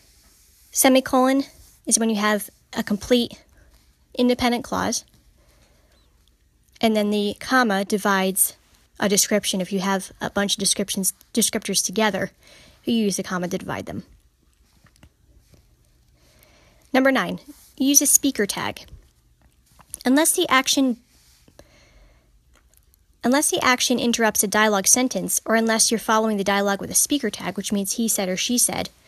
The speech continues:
don't end dialogue with a comma. So, for example, in a sentence that says, "You're useless," I stomped away from the warden. "You're useless" ends with a period.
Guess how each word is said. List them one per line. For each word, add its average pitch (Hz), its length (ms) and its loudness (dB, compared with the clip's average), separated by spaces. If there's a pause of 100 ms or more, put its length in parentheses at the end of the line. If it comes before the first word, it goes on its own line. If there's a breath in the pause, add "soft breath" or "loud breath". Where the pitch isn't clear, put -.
(540 soft breath)
don't 254 220 6
end 226 200 0
dialogue 190 380 0
with 185 100 -6
a 185 40 -10
comma. 185 380 -6 (800)
So, 208 180 -2
for - 120 -4
example, 196 380 -4
in 190 60 -2
a 196 40 -2
sentence 208 540 0 (440 loud breath)
that 220 160 0
says, 196 380 2 (120)
"You're 247 120 4
useless," 233 680 0 (420)
I 214 60 0
stomped 208 340 0
away 190 180 -2
from 185 180 -4
the 180 80 -2
warden. 180 360 -2 (1200 soft breath)
"You're 247 120 4
useless" 226 640 2 (100)
ends 214 220 2
with 208 100 -2
a 208 40 -2
period. 196 460 0